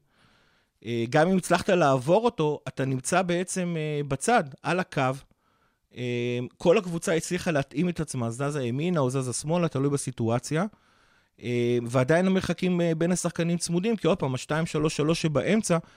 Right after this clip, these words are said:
שומר על המבנה. וגם המגינים לא צריכים ל-, לחשוב עכשיו, "אני באמצע, אני בצד", הם יודעים איפה המיקום שלהם. בצורה כזאת, הלחץ שלנו הרבה יותר הדוק,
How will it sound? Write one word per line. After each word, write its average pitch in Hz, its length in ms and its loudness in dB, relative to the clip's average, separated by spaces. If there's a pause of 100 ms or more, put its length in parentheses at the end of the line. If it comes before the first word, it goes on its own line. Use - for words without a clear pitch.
(220)
שומר 147 460 2
על 156 100 4
המבנה. 151 400 0 (840)
וגם 143 240 2
המגינים 180 800 0
לא 151 120 2
צריכים 220 340 0
ל-, 143 440 2
לחשוב 147 400 0
עכשיו, 131 220 -2
"אני 120 140 0
באמצע, 135 400 0
אני 147 100 0
בצד", 147 320 0
הם 202 100 0
יודעים 226 220 0
איפה 240 200 0
המיקום 139 300 -2
שלהם. 110 300 -8 (920)
בצורה 208 420 4
כזאת, 185 440 0
הלחץ 170 420 0
שלנו 139 340 0
הרבה 117 320 0
יותר 151 320 2
הדוק, 143 440 -2